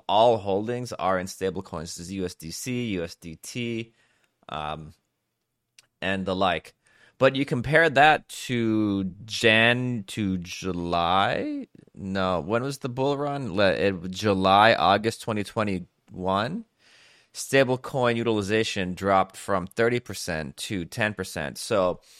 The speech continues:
uh, individuals saying, "Hey, look, during the last DeFi cycle, there was a ton of leverage, thirteen billion dollars of open interest. There was only ten percent of the aggregate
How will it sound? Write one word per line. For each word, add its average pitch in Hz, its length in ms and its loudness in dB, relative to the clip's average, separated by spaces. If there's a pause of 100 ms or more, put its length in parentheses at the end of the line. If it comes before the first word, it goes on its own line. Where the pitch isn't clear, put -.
(380)
uh, 78 360 -4 (840)
individuals 127 680 -6
saying, 107 260 -4
"Hey, 131 220 -2
look, 147 320 -2 (1200)
during 131 320 -2
the 113 140 0
last 117 320 2
DeFi 107 400 0
cycle, 92 720 -2 (180)
there 107 140 -2
was 107 160 -6
a 90 80 -10
ton 143 260 -6
of 156 100 -2
leverage, 95 600 0
thirteen 135 480 -6
billion 123 320 -6
dollars 117 320 0
of 117 120 -6
open 113 300 0
interest. 92 540 0
There 92 100 -2
was 92 160 -6
only 90 220 -8
ten 120 260 -6
percent 113 320 -8
of 107 100 -6
the 95 200 -4
aggregate 107 580 0